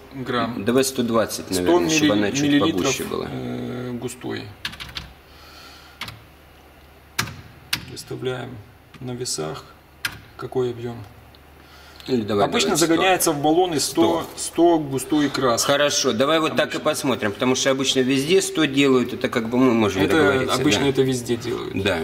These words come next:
Speaker 2: вот, и посмотрим, как она будет красить.
Speaker 1: Вот, выставляем на, не на граммы, а на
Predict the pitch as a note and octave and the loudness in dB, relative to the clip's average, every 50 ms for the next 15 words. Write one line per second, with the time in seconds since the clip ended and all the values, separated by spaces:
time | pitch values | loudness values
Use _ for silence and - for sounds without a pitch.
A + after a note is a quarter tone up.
0 | - - - G#2+ A2 A2 G#2+ G2 - - C#3+ D#3+ D#3 - C#3+ C3+ - D3 C3+ C3 | -6 -8 -6 -2 0 2 2 2 0 0 0 0 2 2 0 2 2 2 2 2
1 | B2 A#2+ G#2+ B2 A2+ G2+ A#2 A2+ G#2+ G#2+ G#2 G2+ G2 - - F#2+ F2 D#2+ - - | 2 0 0 0 0 2 2 2 2 2 2 0 0 0 -2 -2 -2 -2 -4 -8
2 | - - - - - - - - B2 A#2+ A2+ - - B2+ B2+ B2 - C#3 C#3+ C#3+ | -10 -14 -16 -18 -20 -20 -14 -10 -8 -6 -6 -6 -4 -4 -4 -2 -2 0 0 0
3 | C#3 C3+ C#3 C#3 C3+ C3 C3 C3 B2+ A#2+ - - - - - - C3 C3+ C3+ C3+ | 0 0 0 -2 0 0 0 0 0 -2 -4 -8 -14 -18 -12 -8 -6 -2 0 0
4 | C3 C3 B2+ B2+ B2+ B2+ B2+ B2+ B2 C3 C3 C3+ C3 C3 B2 A#2+ A#2+ A#2 - - | 0 0 0 0 0 0 -2 0 0 2 4 4 4 4 4 2 0 -4 -4 -4
5 | - B2+ B2 B2 A#2+ A#2+ A#2+ A#2 A#2 A#2 A2+ A2 G#2+ | -2 -2 -2 0 0 -2 -2 -2 -2 -2 -4 -4 -6